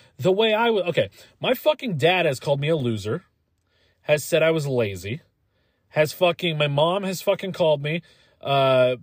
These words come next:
fucking my dad, who she has called a loser and lazy and all this shit. Um, they have a better relationship now, but they did not when I was growing up. They were fucking horrendous for each other. My dad never hit my mom as far as I could tell.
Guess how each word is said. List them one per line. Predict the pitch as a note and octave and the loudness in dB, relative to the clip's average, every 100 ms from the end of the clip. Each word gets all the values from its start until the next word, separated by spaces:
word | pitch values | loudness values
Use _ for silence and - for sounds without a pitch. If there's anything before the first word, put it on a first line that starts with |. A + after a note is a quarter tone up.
| - | -4
fucking | F3 D#3+ D#3+ | 0 0 0
my | C#3 C#3+ | -2 0
dad, | C#3 D3+ B2+ C3 | 2 2 0 -2
who | B2 C#3 B2+ | -4 -4 -4
she | - | -4
has | D3 B2+ | -4 -2
called | D3+ C#3 | -2 0
a | |
loser | B2+ C3 B2 B2+ D3 | 0 -2 -2 -2 -4
and | D3 B2+ | -4 -2
lazy | B2+ A2+ G#2 B2 - - _ | 0 -2 -4 -8 -10 -18 _
and | B2+ | -4
all | C3 | -2
this | B2 A2+ | -2 -2
shit. | - A#2+ C3 - - _ _ - | -4 -2 -2 -4 -20 _ _ -10
Um, | C#3 C#3 C3 B2 A#2+ A#2+ | -2 0 2 0 -2 -2
they | D3+ | 0
have | E3 | 2
a | |
better | D#3 D#3+ | 2 2
relationship | D3 C#3 C3+ A#2 A2+ G#2+ | 0 -2 -4 -4 -6 -4
now, | B2+ E3 A#2 - _ _ | -4 -2 -2 -4 _ _
but | B2+ B2+ | -6 -2
they | C3+ | -2
did | G#2+ F2+ C3+ | -4 -2 -2
not | A2 G#2+ C#3 G#3 C3+ | -2 -2 0 0 -4
when | - C3 | -4 0
I | B2+ | 0
was | A#2+ | 0
growing | G#2+ B2+ B2 | 0 0 0
up. | E3 G#2 | -2 -2
They | C3 | -2
were | F#3 F#3 | 0 0
fucking | - - A3 - A3 G#3+ F#3+ _ _ _ _ _ | -2 -2 -2 -2 -6 -6 -10 _ _ _ _ _
horrendous | - G#3+ G3+ E3+ F#3 F#3 F#3 D#3 B2 | 0 4 6 6 4 2 2 0 0
for | - B2+ G#2+ | -2 -2 -2
each | F#2+ - | -4 -6
other. | F2+ E2 - _ _ _ _ _ _ | -6 -8 -20 _ _ _ _ _ _
My | C#3 | 0
dad | E3 B3 | 4 4
never | C#4+ C4+ | 2 2
hit | A#3+ A#3+ | 2 2
my | A3+ | 0
mom | F#3+ C#4+ G#3+ | 0 -2 -4
as | - | -2
far | C3 | 0
as | A#2+ | 0
I | A#2 | -2
could | G#2+ | -4
tell. | A#2 G#2+ D3+ | -4 -4 -4